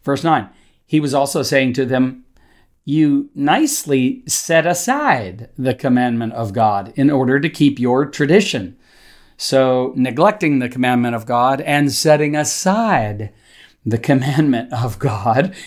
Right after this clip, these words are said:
in order to keep your tradition. For Moses said, "Honor your father and your mother, and he who speaks evil of father or mother, let him be put to death." I mean, Moses quite clear, and Moses, the one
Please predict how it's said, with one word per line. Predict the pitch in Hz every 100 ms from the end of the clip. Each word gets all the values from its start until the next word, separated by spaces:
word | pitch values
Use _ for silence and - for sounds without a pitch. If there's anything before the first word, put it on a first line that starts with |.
| -
in | 160
order | 165 185 180
to | 170
keep | 180 175
your | 156
tradition. | 143 147 147 165 123
For | 147
Moses | 143 175 359 415 127 123 117
said, | - 127 131 156 - - - - -
"Honor | 160 185
your | 247 254
father | - 160 165 185
and | 226
your | 233
mother, | 143 127 151 190 - -
and | 139 135 135 135
he | 127
who | 160 165
speaks | - 147 143
evil | 147 139 143 151 151 _ - - -
of | 131 139 131
father | - - - 139 135 131
or | - 127
mother, | 120 127 151 156 156
let | 131 175
him | 165 208 196
be | 151
put | - 156 156
to | 131
death." | 127 170 139 127
I |
mean, | 127 120 120 123
Moses | 117 135 269 277 143
quite | - - 175 214 -
clear, | - 185 196
and | 117 110
Moses, | 147 175 156 123
the | 127
one | 135 139